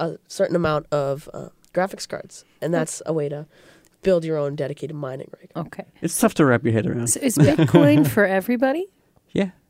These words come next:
Speaker 3: So you could, like, uh, Hayden was saying, there's an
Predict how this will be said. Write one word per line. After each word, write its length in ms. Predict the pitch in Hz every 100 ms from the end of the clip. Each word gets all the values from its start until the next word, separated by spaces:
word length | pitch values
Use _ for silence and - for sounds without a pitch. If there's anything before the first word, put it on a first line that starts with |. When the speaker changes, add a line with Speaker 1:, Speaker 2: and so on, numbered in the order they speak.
| _
Speaker 3:
So 340 | - 175 156 123
you 140 | 147
could, 140 | 156 131
like, 220 | 131 117
uh, 320 | 123 120 113
Hayden 280 | 131 147 139
was 100 | 123
saying, 280 | - 127 120
there's 140 | 117
an 80 | 113